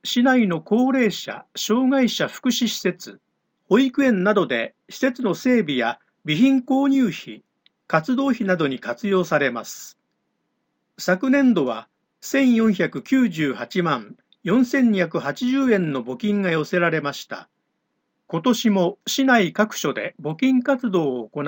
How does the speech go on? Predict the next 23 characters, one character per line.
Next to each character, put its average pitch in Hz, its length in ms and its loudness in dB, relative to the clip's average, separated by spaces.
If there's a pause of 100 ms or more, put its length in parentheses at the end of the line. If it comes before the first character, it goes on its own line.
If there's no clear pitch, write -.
い 120 140 -8
ま 101 140 -12
す。 - 260 -18 (1080)
問 226 200 2
い 233 80 4
合 214 80 6
わ 196 140 8
せ、 135 340 -2 (380)
社 - 200 -2
会 269 220 2
福 - 180 -4
祉 - 180 -4
協 214 240 4
議 190 140 0
会、 107 300 -6 (500)
電 185 360 0
話 147 260 0 (280)
八 165 360 -2
四 135 380 2 (200)
七 202 320 2
七 226 400 2
一 175 320 -6
一。 - 380 -14